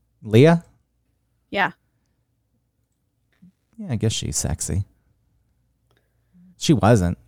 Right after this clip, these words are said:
Speaker 1: not sexy.
Speaker 2: Yeah.
Speaker 1: It just never
Speaker 2: You just
Speaker 1: struck
Speaker 2: think of her
Speaker 1: me.
Speaker 2: as Marty McFly's mom?
Speaker 1: Yeah, I think that's what it is, even though she was young at that point. I think of her as the old
Speaker 2: Mm-hmm.
Speaker 1: mom.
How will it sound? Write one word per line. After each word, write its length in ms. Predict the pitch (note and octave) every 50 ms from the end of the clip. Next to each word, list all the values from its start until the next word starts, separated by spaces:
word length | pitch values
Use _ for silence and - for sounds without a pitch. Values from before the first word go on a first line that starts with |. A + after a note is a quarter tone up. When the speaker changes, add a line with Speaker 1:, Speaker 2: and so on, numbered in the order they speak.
| _ _ _ _ _ _ _ _ _ _ _ _ _
Speaker 1:
not 320 | G#2 G2+ A2+ A#2+ - -
sexy. 520 | - - - A#1 - - - - C#2+ F2 G2+ - _ _ _ _ _ _ _ _ _ _ _ _ _ _ _ _ _ _ _ _
Speaker 2:
Yeah. 200 | - F#3+ F3+ F#3 - _
Speaker 1:
It 60 | G2+ F#2
just 180 | F2 F#2+ -
never 200 | G#2+ G2+ F2+ F#2
Speaker 2:
You 20 | F#2
just 140 | - -
Speaker 1:
struck 240 | - - G#2 G2+ G2
Speaker 2:
think 100 | - G3+ -
of 60 | G3+
her 80 | G3
Speaker 1:
me. 40 | F#3+ F#3+
Speaker 2:
as 120 | F#3 -
Marty 240 | G3+ F#3+ F#3+ F#3+ F#3+
McFly's 580 | G3+ G3+ - - G3+ F#3+ F#3+ G3+ G#3 - -
mom? 300 | - G#3 G#3 G3 G3+ G#3+ -
Speaker 1:
Yeah, 140 | B2+ C3 B2
I 100 | A#2+ A2
think 200 | F#2+ B2 A2+ -
that's 120 | A2+ -
what 120 | A#2 A2
it 100 | B2+ C#3
is, 140 | C3+ A2 F2+
even 100 | F#2 F#2
though 100 | F#2 F#2
she 140 | F#2 - G#2
was 160 | F#2+ F#2+ E2
young 260 | F#2 F#2+ A2 G#2+ F2
at 80 | D#2+ D2
that 200 | F#2+ G2 G#2 -
point. 260 | - D#2 C2+ C#2 - -
I 60 | D#2+
think 200 | - F#2+ F2+ F2
of 60 | E2+
her 60 | E2 E2+
as 100 | D#2+ D2
the 120 | F2 E2+
old 140 | E2+ F2 F2+
Speaker 2:
Mm-hmm. 40 | F#2
Speaker 1:
mom. 320 | E2+ F#2+ G2+ D#2+ C#2+ D2+